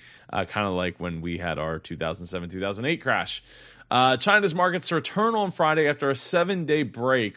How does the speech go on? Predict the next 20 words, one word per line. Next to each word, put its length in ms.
with 400
barely 680
any 240
fresh 320
insight 400
on 80
how 180
regulators 480
propose 600
to 100
contain 480
the 80
contagion 840
from 460
cash-strapped 880
China 520
Evergrande 640
Group's 460
debt 400
problems 580